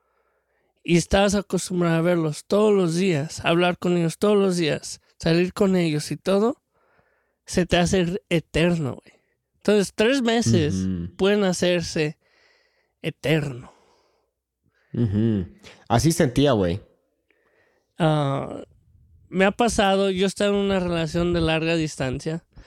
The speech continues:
Speaker 1: Am, y sí, no, no es fácil, güey. Es, es algo que uno tiene que,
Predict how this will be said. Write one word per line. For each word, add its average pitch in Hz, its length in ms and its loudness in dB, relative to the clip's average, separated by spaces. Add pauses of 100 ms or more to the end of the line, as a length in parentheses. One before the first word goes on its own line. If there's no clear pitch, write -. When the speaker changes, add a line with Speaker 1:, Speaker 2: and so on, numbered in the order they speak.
(420)
Speaker 1:
Am, 127 640 -2 (1200)
y 180 120 2
sí, 254 280 0
no, 240 200 2
no 214 160 0
es 294 80 -4
fácil, 185 540 -2
güey. 131 280 -2
Es, - 340 -4 (600)
es 185 200 2
algo 226 400 2
que 208 120 2
uno 220 340 2 (140)
tiene 226 480 2 (120)
que, 214 840 0